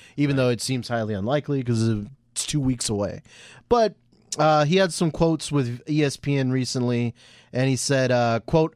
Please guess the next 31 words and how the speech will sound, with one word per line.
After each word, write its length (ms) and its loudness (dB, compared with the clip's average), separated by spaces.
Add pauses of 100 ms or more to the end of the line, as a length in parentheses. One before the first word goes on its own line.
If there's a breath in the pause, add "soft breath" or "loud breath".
"I'm 300 2
one 140 2
of 60 0
those 200 0
people 300 0
who 100 0
would 180 0
be 140 2
okay 400 0
with 180 -2
fading 420 -2
back 420 -2 (320 loud breath)
into 200 -2
the 100 0
background 480 -2
a 60 -6
little 220 -6
bit." 240 -12 (180)
But 320 2 (280 soft breath)
he 100 0
went 240 2
on 140 2
to 120 0
mention 680 0
that 360 0
Samoa 500 0
Joe 300 2
would 340 -2
be 140 0
a 60 0
person 680 -2